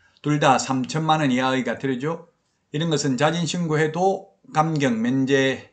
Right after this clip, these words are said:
대상이 아닙니다. 자, 그 다음에 삼 번. 외국인 등이 건축물의 신축, 정축, 개축, 재축으로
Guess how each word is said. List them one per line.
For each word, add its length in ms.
대상이 760
아닙니다. 840
자, 260
그 60
다음에 540
삼 340
번. 400
외국인 460
등이 680
건축물의 560
신축, 480
정축, 400
개축, 420
재축으로 1040